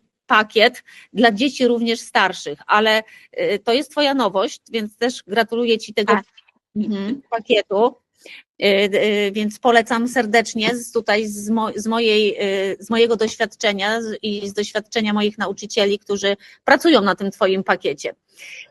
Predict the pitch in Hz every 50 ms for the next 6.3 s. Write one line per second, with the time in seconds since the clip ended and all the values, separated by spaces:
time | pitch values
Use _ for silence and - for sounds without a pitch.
0 | _ _ _ - - - - - 427 381 220 190 196 196 254 262 - 285 277 269
1 | 269 247 - 226 254 254 254 254 254 247 247 - - 277 269 - - 370 381 -
2 | - 415 370 359 392 359 320 359 240 190 170 202 196 202 202 233 226 - - 311
3 | 269 269 269 262 226 254 254 254 254 254 262 - - 233 226 226 226 214 214 -
4 | 254 254 254 294 277 - - - 294 277 - 262 240 - 277 277 - - - 277
5 | 262 285 254 247 233 233 - - 233 233 233 233 226 226 220 240 190 233 214 190
6 | 185 190 175 190 254